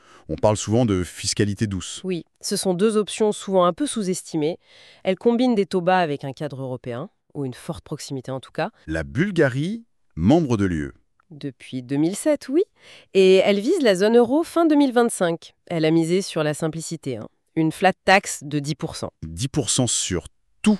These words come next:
Speaker 2: Sur tous les revenus personnels, oui, c'est en place depuis deux mille huit,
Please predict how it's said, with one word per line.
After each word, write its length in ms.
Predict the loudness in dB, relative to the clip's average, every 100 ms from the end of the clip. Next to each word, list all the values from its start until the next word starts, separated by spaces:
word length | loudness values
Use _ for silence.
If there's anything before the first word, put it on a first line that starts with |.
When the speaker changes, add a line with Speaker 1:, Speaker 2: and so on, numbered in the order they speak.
| _
Speaker 2:
Sur 320 | -20 -14 -14 -8 2
tous 160 | 6
les 140 | 8 6
revenus 320 | 4 2 2
personnels, 640 | 0 0 -2 -2 0 -2 -4 -6
oui, 320 | -6 -4 -2 -4
c'est 180 | -2 0
en 80 |
place 300 | 2 2 2
depuis 260 | 0 -6 -4
deux 120 | 2
mille 200 | 2 2
huit, 400 | 2 0 -2 -8